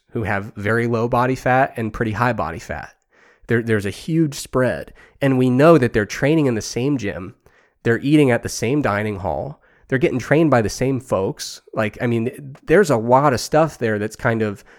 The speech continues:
being controlled in this natural experiment. It's not a perfect, uh, look at it, because there, there might be some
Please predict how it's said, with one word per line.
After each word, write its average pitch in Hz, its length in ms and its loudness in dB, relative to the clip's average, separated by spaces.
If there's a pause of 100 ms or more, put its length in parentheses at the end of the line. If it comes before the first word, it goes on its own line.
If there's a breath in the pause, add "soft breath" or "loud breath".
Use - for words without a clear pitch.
(380 soft breath)
being 127 400 0
controlled 120 720 2
in 104 100 -2
this 101 180 -4
natural 104 480 -4
experiment. 101 680 -4 (300 loud breath)
It's - 160 -4
not 143 180 4
a 117 60 2
perfect, - 640 0 (280)
uh, 110 200 0
look 104 300 -2
at 98 200 2
it, 147 180 0
because 117 360 -2
there, 113 160 2
there 110 200 0
might 110 280 2
be 110 100 -4
some 98 380 -4